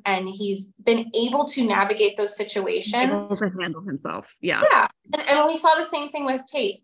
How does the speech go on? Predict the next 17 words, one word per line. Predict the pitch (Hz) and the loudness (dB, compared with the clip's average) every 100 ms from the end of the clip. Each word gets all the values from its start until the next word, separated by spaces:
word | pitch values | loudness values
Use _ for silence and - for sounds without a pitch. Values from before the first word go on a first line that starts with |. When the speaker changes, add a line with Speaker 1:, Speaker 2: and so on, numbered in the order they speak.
| _ | _
Speaker 1:
He | - 285 | -12 -10
started | 277 262 254 302 | -2 2 2 0
to | - 254 | -4 0
get | 247 - | 0 0
to | 262 | -4
where | 233 208 214 - - _ _ _ | 0 2 2 0 -6 _ _ _
I | 220 254 | 2 2
could | 277 269 | 0 -2
have | 240 220 214 214 _ - | 2 2 0 -4 _ -6
my | 220 | -4
other | 214 220 269 | 0 0 0
dogs, | 233 185 185 240 - - - _ _ | 0 0 -2 -4 -12 -20 -20 _ _
you | 220 | -6
know, | 196 | -6
interact | 208 202 190 185 185 | -6 -6 -6 -6 -8
with | 196 | -12
him. | 185 202 185 180 180 | -4 0 0 -2 -6